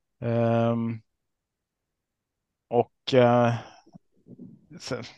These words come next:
sen tycker jag det är synd att det vart spår åtta för Heart of Steel, för det är min, eh, det är den hästen jag kanske håller allra högst i det här loppet egentligen. Eh, hade den fått komma ner några spår så,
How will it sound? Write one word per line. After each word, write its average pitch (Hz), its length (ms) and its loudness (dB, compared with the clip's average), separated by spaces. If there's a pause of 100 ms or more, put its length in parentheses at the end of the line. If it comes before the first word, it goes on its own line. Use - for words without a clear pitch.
(640)
sen 143 100 0
tycker 151 180 2
jag - 80 10
det - 40 -4
är - 20 0
synd 147 380 2 (180)
att 131 180 2
det 131 100 -6
vart 123 200 4
spår - 280 -2
åtta 127 540 2
för 120 240 -2
Heart 117 260 -2
of 113 100 -8
Steel, 127 420 0
för 123 160 -10
det 127 180 4
är 117 340 0
min, 113 320 -6 (880)
eh, 64 260 -6 (1160)
det 139 100 0
är 135 40 2
den 127 140 6
hästen 117 280 2
jag 113 100 0
kanske 117 180 -2
håller 113 220 2
allra 123 300 6
högst 117 280 -2
i - 20 -4
det 110 60 -2
här 107 80 -2
loppet 110 240 -6
egentligen. 113 580 -4 (140)
Eh, 131 160 -2
hade 120 240 2
den 123 160 2
fått - 280 -6
komma 123 260 0
ner 127 200 2
några 120 280 2
spår 110 400 -6
så, 113 360 -4